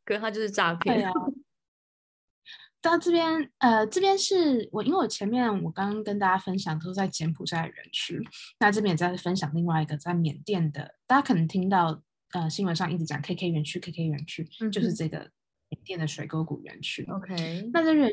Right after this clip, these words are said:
Speaker 2: 区里面呢，大家可以看到这些建筑物，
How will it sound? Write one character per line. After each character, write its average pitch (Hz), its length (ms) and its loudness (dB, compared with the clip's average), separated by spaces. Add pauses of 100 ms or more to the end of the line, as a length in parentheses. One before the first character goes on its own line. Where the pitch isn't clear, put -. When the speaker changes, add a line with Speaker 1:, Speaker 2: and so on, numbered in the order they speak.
Speaker 2:
区 - 180 -8
里 160 260 -4
面 196 280 0
呢， 165 260 0
大 196 160 -4
家 208 80 0
可 208 160 -10
以 165 60 -6
看 185 260 -4
到 175 160 -2
这 180 80 -10
些 190 160 -2
建 175 260 -4
筑 147 220 -10
物， 147 220 -6